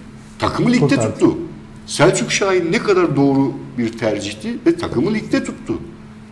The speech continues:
Speaker 1: Yani bari bunları risksiz transfer et. Burada risksiz son dönem şu an kadroda bulunan, o da bonservis bedeli, performans açısından demiyorum.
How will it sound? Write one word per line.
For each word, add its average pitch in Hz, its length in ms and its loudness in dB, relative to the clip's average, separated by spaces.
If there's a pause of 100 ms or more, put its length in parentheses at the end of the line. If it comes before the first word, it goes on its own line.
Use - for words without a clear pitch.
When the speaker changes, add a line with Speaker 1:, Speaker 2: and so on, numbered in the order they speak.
(720)
Speaker 1:
Yani - 160 -8 (680)
bari 143 260 6
bunları 202 380 4
risksiz - 580 0
transfer 101 400 -4
et. 76 120 -10 (800)
Burada 226 400 6
risksiz - 460 0
son 214 320 2
dönem 151 200 6
şu 180 160 2
an 175 120 4
kadroda 165 460 2
bulunan, 131 360 2
o 151 100 6
da 156 60 4 (280)
bonservis 147 580 0
bedeli, 104 300 -4
performans 120 540 -2
açısından 113 520 -2
demiyorum. 147 580 4